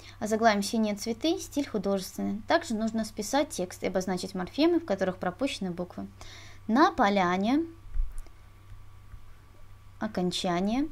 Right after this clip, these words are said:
около лесной опушки — окончание, росли — корень, синие цветы, окончание. Они жались друг к другу.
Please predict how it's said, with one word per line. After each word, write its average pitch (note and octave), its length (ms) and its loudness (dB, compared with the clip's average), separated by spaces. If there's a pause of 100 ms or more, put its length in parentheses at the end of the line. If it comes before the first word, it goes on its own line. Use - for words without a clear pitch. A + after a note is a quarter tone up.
(400)
около C#4+ 340 8
лесной D#4 420 6
опушки — B3+ 580 0 (960)
окончание, G3 960 0 (400)
росли — A3 840 4 (320)
корень, G#3+ 560 2 (580)
синие A3 720 6 (480)
цветы, D4 560 0 (680)
окончание. F3+ 840 -2 (680)
Они D4+ 260 6
жались C#4+ 400 8
друг A#3 220 2
к G#3 40 0
другу. G#3 360 2